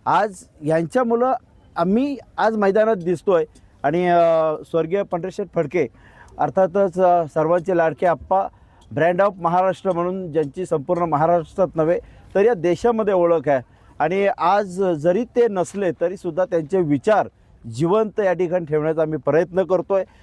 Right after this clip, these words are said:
आणि आज आमच्या समेत ही संपूर्ण दादा सरकार परिवार, मग, अ, आमचे आधारस्तंभ, मार्गदर्शक, दादा सरकारचे मॅनेजिंग डायरेक्टर सन्माननीय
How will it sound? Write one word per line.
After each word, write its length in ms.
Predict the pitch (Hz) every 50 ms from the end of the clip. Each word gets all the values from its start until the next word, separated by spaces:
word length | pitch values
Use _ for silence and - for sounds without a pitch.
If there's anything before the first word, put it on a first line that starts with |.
| - - -
आणि 220 | 135 147 170 175
आज 380 | 170 160 165 175 190 185 170 190
आमच्या 360 | 170 160 156 139 165 196 196
समेत 420 | - - 165 160 170 196 196 160 - _ _ _ _ - - -
ही 80 | 196
संपूर्ण 480 | 190 - 202 185 175 156 214 220 226 240
दादा 360 | 190 190 156 165 175 196 226
सरकार 380 | - - 180 160 160 202 190 185
परिवार, 420 | 175 180 175 170 180 175 160 139 - _ _ _ - - -
मग, 220 | 147 165 175 165
अ, 240 | 170 165 160 151 151 147 143 123 - - - - - -
आमचे 580 | 139 151 151 135 175 185 190 190 185 185 180 - -
आधारस्तंभ, 640 | 110 147 147 160 180 196 190 - - 185 175 175 175
मार्गदर्शक, 880 | 185 185 175 160 156 160 170 185 175 170 185 185 160 135 170 190 196 196 165 - - - _ _ _ - - - 123
दादा 300 | 131 147 156 151 175 180
सरकारचे 640 | - - 165 156 - - 175 170 151 - 185 185 180
मॅनेजिंग 500 | 160 160 156 165 175 160 165 175 156 139
डायरेक्टर 560 | 151 151 165 175 180 156 - 196 185 180 170
सन्माननीय 580 | - - 160 156 156 165 165 165 165 165 165